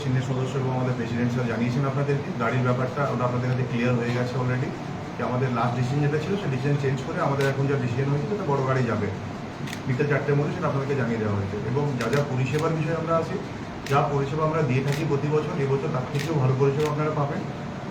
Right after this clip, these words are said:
এইটুকু প্রেসের সামনে আপনাদেরকে আমরা এনশিওর করছি, আপনারা এটা পাবেন, হতাশ হবেন না কেউ, আপনারা সবাই সদরঘাটে আসুন।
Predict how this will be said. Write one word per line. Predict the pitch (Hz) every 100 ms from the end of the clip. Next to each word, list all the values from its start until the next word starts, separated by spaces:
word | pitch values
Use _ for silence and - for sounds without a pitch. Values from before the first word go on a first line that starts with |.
| - - -
এইটুকু | 127 143 147 139
প্রেসের | 127 143
সামনে | 139 139 139 143
আপনাদেরকে | 139 139 139
আমরা | 139 139 147 143 - - 110
এনশিওর | 127 123 151 147
করছি, | 165 - 214 - 120
আপনারা | 135 135
এটা | 135 127
পাবেন, | 113 131 - - - - -
হতাশ | 120 139 143 135
হবেন | 127 139
না | 151
কেউ, | 156 165 127
আপনারা | 135 127
সবাই | 127 135
সদরঘাটে | 123 123 127 131 139
আসুন। | 123 -